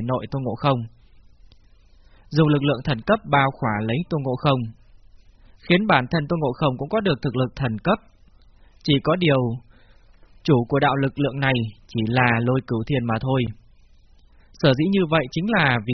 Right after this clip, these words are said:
phòng ngừa lúc gặp được địch nhân cường đại, Lôi Cửu Thiên có thể chiến đấu để tránh Tôn Ngộ Không thực lực quá mức nhỏ yếu mà bị miểu sát. Lần trước chiến đấu trong chống trận chỉ là dùng hết một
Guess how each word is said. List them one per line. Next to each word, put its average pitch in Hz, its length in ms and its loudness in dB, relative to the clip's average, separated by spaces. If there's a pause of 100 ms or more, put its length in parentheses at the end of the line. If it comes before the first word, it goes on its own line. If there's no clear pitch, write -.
(140)
phòng 123 160 -2
ngừa 120 180 0
lúc 180 180 -2
gặp 143 140 0
được 135 180 -4
địch 120 140 -6
nhân 127 220 0
cường 113 240 -2
đại, 120 200 0 (440)
Lôi 202 180 4
Cửu 135 180 2
Thiên 147 140 -2
có 151 120 -4
thể 143 160 2
chiến 127 220 -2
đấu 117 180 2 (180)
để 160 220 0
tránh 147 220 0
Tôn 220 120 -2
Ngộ 156 100 0
Không 131 220 0 (500)
thực 123 180 -4
lực 117 240 -2
quá 117 180 0
mức 196 180 0
nhỏ 113 240 0
yếu 123 240 -2
mà 190 60 -2
bị 147 220 -6
miểu 101 160 -4 (100)
sát. 180 160 0 (1900)
Lần 147 240 2
trước 208 180 0
chiến 151 220 0
đấu 143 260 2
trong 127 220 -2
chống 127 200 -4
trận 151 260 0
chỉ 131 140 -4
là 117 140 0
dùng 117 180 -2
hết 202 220 -4
một 143 140 -2